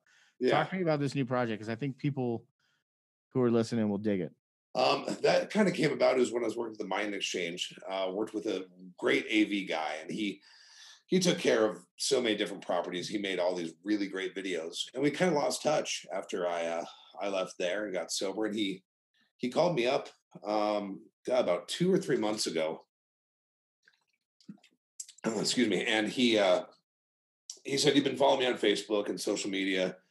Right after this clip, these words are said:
Speaker 1: never once commented on anything, never even liked anything. One of the guys is just, like, kinda peeking through the blinds <laughs> at all times,
Speaker 2: Yep.
Speaker 1: which is more often than not.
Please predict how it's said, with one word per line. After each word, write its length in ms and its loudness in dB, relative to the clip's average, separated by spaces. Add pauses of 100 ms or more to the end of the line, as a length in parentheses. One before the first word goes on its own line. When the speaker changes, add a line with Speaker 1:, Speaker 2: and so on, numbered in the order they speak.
(400)
Speaker 1:
never 360 4
once 320 0
commented 640 -2
on 140 -2
anything, 420 -4
never 280 0
even 240 -4
liked 260 -2
anything. 320 -2
One 120 -2
of 60 -2
the 60 -2
guys 200 0
is 160 -6
just, 120 -8
like, 120 -2
kinda 180 -6
peeking 260 -4
through 120 -4
the 60 -6
blinds 640 -2 (200)
<laughs> 400 -6
at 220 0
all 120 4
times, 540 -2 (120)
Speaker 2:
Yep. 400 4
Speaker 1:
which 140 0
is 220 -4
more 200 4
often 320 0
than 160 -4
not. 280 -4